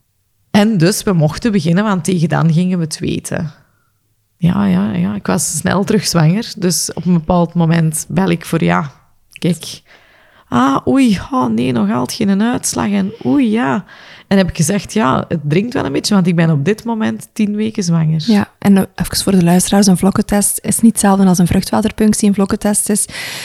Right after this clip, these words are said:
Speaker 2: waarbij we eigenlijk cellen proberen nemen van de placenta van de baby. En dat wordt idealiter uitgevoerd tussen de elf en de dertien weken.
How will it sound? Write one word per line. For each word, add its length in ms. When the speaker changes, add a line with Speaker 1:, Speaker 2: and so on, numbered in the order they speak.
Speaker 2:
waarbij 320
we 100
eigenlijk 340
cellen 340
proberen 600
nemen 380
van 140
de 60
placenta 480
van 140
de 80
baby. 340
En 100
dat 120
wordt 200
idealiter 600
uitgevoerd 640
tussen 240
de 120
elf 220
en 100
de 120
dertien 540
weken. 540